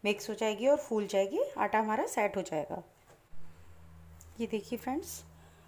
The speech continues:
पन्द्रह से बीस मिनट हो चुके हैं, हमारा आटा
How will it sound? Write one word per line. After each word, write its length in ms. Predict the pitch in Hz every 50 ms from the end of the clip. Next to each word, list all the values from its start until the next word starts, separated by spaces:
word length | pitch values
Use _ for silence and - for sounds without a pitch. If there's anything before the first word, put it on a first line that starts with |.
| - - -
पन्द्रह 360 | 220 202 202 202 190 202 208
से 200 | 202 - 294 311 277
बीस 340 | 196 214 214 214 208 - 226
मिनट 180 | 214 220 - 185
हो 100 | 202 208
चुके 280 | 202 - 202 - - 220
हैं, 240 | 220 214 285 370 403
हमारा 320 | - 202 190 196 196 190 185
आटा 380 | - - 196 190 180 - 254